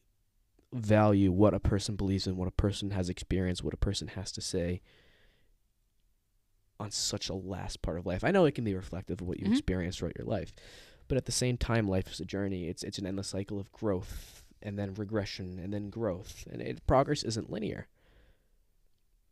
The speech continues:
Speaker 1: But we learn so much and our perspective changes as we go along. So
Speaker 2: Mm-hmm.
Speaker 1: I like having this record book of my perspectives and how they,
Speaker 2: Yeah.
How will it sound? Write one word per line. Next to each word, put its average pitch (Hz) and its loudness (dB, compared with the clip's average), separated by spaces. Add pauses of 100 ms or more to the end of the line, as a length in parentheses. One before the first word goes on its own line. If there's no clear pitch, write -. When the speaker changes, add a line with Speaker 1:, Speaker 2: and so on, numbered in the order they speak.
(560)
Speaker 1:
But 98 2
we 123 0
learn 123 0
so 113 -2
much 101 -2
and 104 -6
our 98 -4
perspective - -4
changes 101 -4
as 104 -4
we 104 2
go 98 2
along. 92 -4
So 127 0
Speaker 2:
Mm-hmm. 92 0
Speaker 1:
I 110 0
like 120 0
having 113 2
this 104 0
record 110 4
book 92 6
of 110 -4
my 95 2
perspectives 98 0
and 92 -2
how 104 -2
they, 127 4
Speaker 2:
Yeah. 117 6